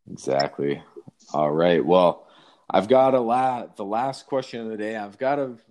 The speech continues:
I've kinda hit you with a lot today, I feel like, Al. A lot of big questions. So here comes the last one for the, for the,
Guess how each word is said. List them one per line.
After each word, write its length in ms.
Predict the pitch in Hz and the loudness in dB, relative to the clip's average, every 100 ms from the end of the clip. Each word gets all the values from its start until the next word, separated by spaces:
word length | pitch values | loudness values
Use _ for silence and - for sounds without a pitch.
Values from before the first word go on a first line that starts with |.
| - | -16
I've 180 | 92 - | -16 -10
kinda 300 | 151 139 113 | -8 -6 -6
hit 220 | 110 131 | -8 -10
you 200 | 117 117 | -8 -6
with 140 | 113 95 | -4 -4
a 60 | |
lot 460 | 90 104 110 90 - | -4 -2 0 -2 -8
today, 360 | - 92 90 | -12 -10 -8
I 60 | 87 | -8
feel 240 | - 92 | -8 -8
like, 260 | 85 85 82 | -6 -8 -6
Al. 560 | 85 80 80 82 - _ | -4 -2 -2 -6 -12 _
A 20 | 82 | -12
lot 260 | 87 85 | -8 -6
of 160 | 85 78 - - - - | -8 -12 -18 -18 -10 -4
big 640 | 90 90 90 87 80 92 _ _ _ _ _ | -2 -2 -2 -4 -8 -14 _ _ _ _ _
questions. 920 | - 95 92 - 85 82 85 - - - - - | 0 2 2 -2 -6 -6 -8 -8 -10 -12 -20 -14
So 560 | - 85 78 82 80 _ _ _ _ - - | -6 -4 -2 -4 -8 _ _ _ _ -20 -8
here 180 | - 101 | 0 2
comes 400 | - 107 98 95 | 2 0 0 -2
the 80 | 90 | 0
last 340 | 87 90 90 92 | 4 4 2 -4
one 200 | 87 82 | -8 -8
for 160 | 85 | -8
the, 360 | 78 80 80 80 _ _ | -6 -4 -4 -6 _ _
for 100 | 82 | -8
the, 260 | 78 85 | -4 -2